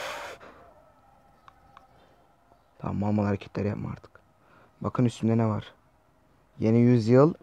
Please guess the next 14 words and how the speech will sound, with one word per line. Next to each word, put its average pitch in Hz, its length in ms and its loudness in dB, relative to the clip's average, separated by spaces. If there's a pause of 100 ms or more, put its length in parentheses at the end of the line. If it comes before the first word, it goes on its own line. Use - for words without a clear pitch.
(1040)
spor - 400 0
kompleksi - 600 -2
mi? 113 140 -2
Ne 117 60 2
yazıyor 123 320 2
lan 123 220 -2
burada? - 280 -8 (580)
Kompleks 139 540 0
mi? 120 180 -4 (2500)
Yeni 135 260 2
yüzyıl 143 680 8
spor 151 640 4 (280)
kulübü. 123 720 6 (180)
Oo. 143 720 10